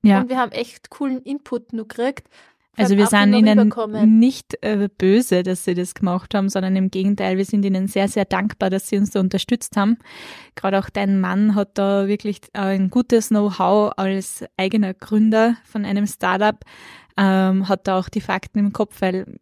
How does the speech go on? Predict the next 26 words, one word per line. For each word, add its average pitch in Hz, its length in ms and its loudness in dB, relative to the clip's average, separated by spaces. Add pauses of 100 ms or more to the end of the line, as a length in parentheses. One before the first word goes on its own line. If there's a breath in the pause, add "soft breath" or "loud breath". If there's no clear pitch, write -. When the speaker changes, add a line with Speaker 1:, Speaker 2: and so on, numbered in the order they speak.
Speaker 1:
wie 180 240 -4
ihr 196 140 -4
vielleicht 180 400 -6
mittlerweile 180 420 -4
schon 180 180 -4
gelernt 180 460 -8
habt, - 300 -8 (200 soft breath)
sind 220 240 4
wir 208 120 4
nicht 233 240 4
die 214 100 0
größten 208 500 0
Zahlenfreunde. 208 1120 0
<laughs> 254 80 -2 (1500 loud breath)
Genau. 190 400 -2 (460 loud breath)
Ja, 254 160 -2
aber 285 160 0
wie 269 160 2
war 220 140 2
denn, 240 340 4
ähm, 214 400 2 (240)
wie 208 280 0
gut 277 220 2
hast 233 220 -4
du 220 40 -2
geschlafen? 196 640 -4